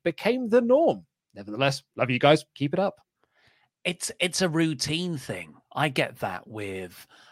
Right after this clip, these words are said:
Speaker 2: around three, three thirty when I'm not doing the podcast. I just wanna snuggle up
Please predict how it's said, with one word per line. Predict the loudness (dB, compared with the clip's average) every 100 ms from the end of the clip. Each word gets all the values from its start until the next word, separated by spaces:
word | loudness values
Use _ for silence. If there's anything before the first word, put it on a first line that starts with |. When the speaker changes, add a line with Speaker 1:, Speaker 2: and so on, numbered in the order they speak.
| -12
Speaker 2:
around | -4 -4 -4 -6
three, | -12 -4 0 2 2 -2 -4 -10 _
three | -12 -2 -2 -2
thirty | 2 4 6 4 -2 -8 _ -4
when | 0 2
I'm | 0
not | -2
doing | 0 0
the | 0
podcast. | 0 -2 0 -2 -2 -4 -8 -12 _ -20 -20 _ _ -16
I | -8
just | -4
wanna | -2 -2
snuggle | 0 2 2 4 4
up | 4 0